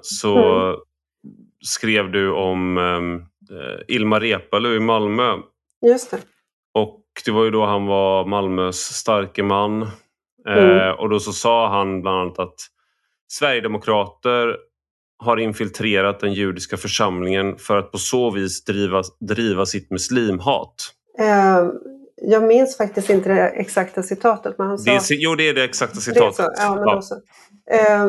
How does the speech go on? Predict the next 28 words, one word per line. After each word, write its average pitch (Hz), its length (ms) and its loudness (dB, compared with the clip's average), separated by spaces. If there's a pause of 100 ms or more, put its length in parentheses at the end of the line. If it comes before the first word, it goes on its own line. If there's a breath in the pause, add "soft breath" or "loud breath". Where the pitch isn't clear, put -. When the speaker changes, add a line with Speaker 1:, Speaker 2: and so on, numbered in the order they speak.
Speaker 2:
jo, 247 260 6
det, 240 400 4
det 240 80 8
är 233 40 4
sant. 190 380 -2
Jag 214 160 4
intervjuade 196 500 2
honom, 185 560 2
jag 196 120 2
gjorde 185 180 4
en 165 60 4
lång 196 180 2
intervju 190 320 0
om 202 120 0
Malmö, 208 400 6
och - 320 -4
så 190 360 2
sa 180 240 0
han 180 140 0
det - 120 -2
att, - 180 -8 (1200)
eh, 190 320 4
den 196 360 2
judiska, 180 600 2 (280)
eh, 196 200 -2
församlingen 180 520 4
var, 175 300 -2 (140)
eh, 190 180 0